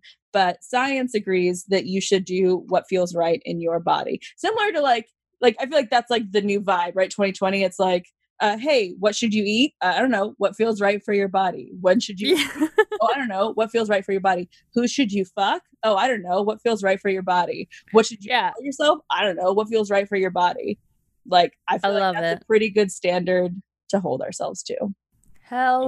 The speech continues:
Speaker 3: love it.
Speaker 2: yeah, Chelsea.
Speaker 1: <laughs>
Speaker 2: Yes.
Speaker 3: That's fascinating.
Speaker 2: I'm gonna kick off with eight points because I just love the intention of breaking down the bullshit. I'm gonna add another point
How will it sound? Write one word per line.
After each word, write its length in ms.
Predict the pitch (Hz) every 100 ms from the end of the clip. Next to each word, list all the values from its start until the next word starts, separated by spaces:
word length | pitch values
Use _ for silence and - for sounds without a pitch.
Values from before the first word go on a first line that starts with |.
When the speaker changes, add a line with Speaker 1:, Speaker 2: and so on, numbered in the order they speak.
| 262
Speaker 3:
love 80 | 247
it. 160 | 240 - -
Speaker 2:
yeah, 640 | 294 233 247 226 185 160
Chelsea. 760 | - 180 175 175 190 185 185 190
Speaker 1:
<laughs> 340 | - 226 - 349 359
Speaker 2:
Yes. 400 | 339 285 185 -
Speaker 3:
That's 140 | - -
fascinating. 680 | 139 123 113 123 107 107 - _
Speaker 2:
I'm 160 | 311 311
gonna 160 | 302
kick 240 | - 294 302
off 240 | 262 -
with 200 | 214 208 - -
eight 280 | 240 226 -
points 560 | 202 190 185 - - -
because 540 | 208 - 208 185 175 -
I 160 | - 294
just 220 | 185 185
love 460 | 214 214 208 202 -
the 100 | 220
intention 720 | 202 208 196 190 196 170 170 -
of 420 | 175 170 170 170 - _
breaking 440 | 180 175 175 175 170
down 420 | 170 170 165 156 _ -
the 420 | 180 170 165 160 160
bullshit. 720 | 160 170 170 165 170 160 - -
I'm 160 | 220 220
gonna 560 | 214 202 190 190 190 _ -
add 560 | 214 226 247 208 190 190 _ _ _ _ -
another 300 | 208 247 262
point 500 | - 180 170 165